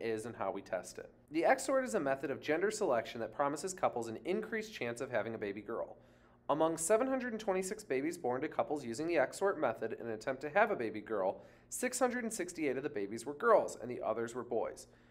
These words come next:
Use these results with a point oh five significance level to test the claim that among babies born to couples using the X sort method, the proportion of girls is greater than the value of point five expected with no treatment.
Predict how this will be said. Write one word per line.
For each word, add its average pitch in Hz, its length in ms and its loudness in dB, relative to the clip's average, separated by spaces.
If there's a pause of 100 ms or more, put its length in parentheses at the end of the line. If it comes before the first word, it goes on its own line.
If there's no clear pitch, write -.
(120)
Use 240 240 4
these 226 220 -2
results 156 380 4
with 151 100 -6
a 147 40 -2
point 180 280 2
oh 196 80 8
five 156 260 4
significance 120 540 -8
level 107 220 0
to - 200 -12
test 208 220 4
the 220 60 -6
claim 117 340 -2 (240)
that 117 100 0
among 180 260 4
babies 165 300 0
born 131 220 -2
to 147 40 -4
couples 131 360 -2
using 110 240 -8
the 104 80 -2
X 151 180 0
sort 190 240 2
method, 110 320 -2 (300)
the 135 80 -4
proportion 196 500 2
of 214 120 2
girls 127 280 2
is 131 160 -6
greater 151 640 2
than 120 160 -4
the 131 80 0
value 117 400 4
of 110 180 -4
point 196 320 2
five 117 380 4
expected 127 640 -2
with 123 220 -6
no 104 280 -4
treatment. 107 480 -6